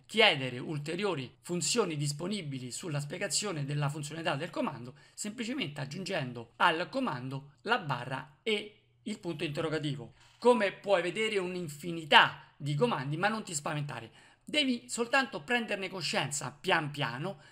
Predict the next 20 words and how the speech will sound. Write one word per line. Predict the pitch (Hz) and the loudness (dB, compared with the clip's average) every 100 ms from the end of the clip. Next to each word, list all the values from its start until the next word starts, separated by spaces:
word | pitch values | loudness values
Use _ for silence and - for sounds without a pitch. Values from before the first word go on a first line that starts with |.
| - | -14
nell'arco | 135 135 180 - | -6 0 0 -2
del | 143 151 147 - | -4 -2 -2 -2
tuo | 214 170 | -4 -2
percorso | 233 - 269 254 - 233 - - | -2 0 -2 0 -4 -6 -10 -14
e | - 233 202 - | -2 -2 0 0
identificare | 233 226 208 208 214 233 220 156 | 0 0 -4 -6 4 6 6 4
quelli | 180 180 | 0 -2
che | 151 | -4
potrebbero | 143 - 185 262 160 143 131 - - - - | -6 -6 2 2 2 -2 -4 -8 -20 -14 -4
servirti | 277 254 185 156 147 190 | -2 0 0 -2 -4 -4
nell'utilizzo | 180 190 180 196 196 175 202 | -2 0 -2 -4 -2 -2 0
del | 180 147 | -2 -4
tuo | 190 | -6
computer. | 185 - 196 135 139 - - | -6 -6 -6 -4 -6 -14 -4
Dovrai | 202 254 143 113 | 4 4 2 -10
semplicemente | - 208 247 185 117 - 151 - | -12 -8 -8 -8 -10 -10 -12 -8
imparare | 208 - 214 165 160 156 | -8 0 2 4 2 -2
sul | 156 147 | -8 -2
campo, | 185 131 113 156 | 0 0 -4 -10
testando | - 269 - 151 135 143 143 | -4 -4 -2 -2 -2 -2 -6